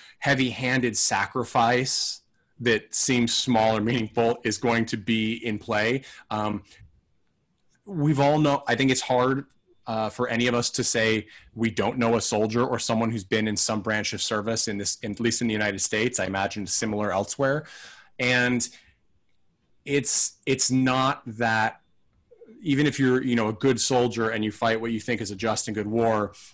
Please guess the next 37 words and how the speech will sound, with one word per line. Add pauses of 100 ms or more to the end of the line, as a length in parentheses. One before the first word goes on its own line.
(120)
um, (160)
that
sort
of (280)
gallantry
is
not (320)
what
you
do
all
the
time.
It's,
it's,
it's,
it's
a
job, (320)
right? (180)
It's
a
job,
and
that
job
often
comes
with
very
dire
consequences
for
you
and
other
people.